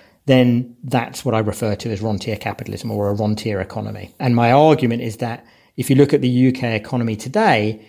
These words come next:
it's kind of a quintessential case of a rentier economy. You know, across the board, you have companies in particular, but also individuals and households earning these rents on scarce assets of various kinds.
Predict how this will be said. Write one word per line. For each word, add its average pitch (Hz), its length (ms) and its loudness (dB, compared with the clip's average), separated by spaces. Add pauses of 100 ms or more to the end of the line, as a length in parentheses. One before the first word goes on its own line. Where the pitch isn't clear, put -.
(280)
it's - 200 -4
kind 202 220 2
of 123 80 2
a 123 40 -2
quintessential 147 840 0
case 113 600 -2 (400)
of 127 100 4
a 127 60 6
rentier 120 480 2
economy. 110 580 -6 (380)
You 123 120 -2
know, 110 80 0
across - 420 0
the 135 100 2
board, 127 580 2 (140)
you 123 180 4
have 113 480 -2 (400)
companies 190 500 4
in 127 120 2
particular, 127 380 -2
but 123 100 0
also 127 240 2
individuals 110 380 -2
and 113 80 -4
households 117 600 -2 (400)
earning 147 460 6
these 117 240 0
rents 113 680 -2
on 110 160 -4
scarce 110 440 -4
assets - 440 -10
of 110 80 -10
various 107 380 -8
kinds. 104 420 -12